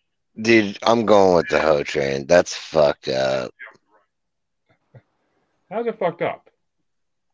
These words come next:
Speaker 1: Uh, are you kidding me? Kid Rock's American Badass song,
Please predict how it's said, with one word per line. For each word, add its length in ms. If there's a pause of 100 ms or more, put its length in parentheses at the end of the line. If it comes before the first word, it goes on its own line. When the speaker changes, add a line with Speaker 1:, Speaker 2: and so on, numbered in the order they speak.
(880)
Speaker 1:
Uh, 60 (240)
are 120
you 120
kidding 340
me? 240
Kid 260
Rock's 400
American 540
Badass 380
song, 560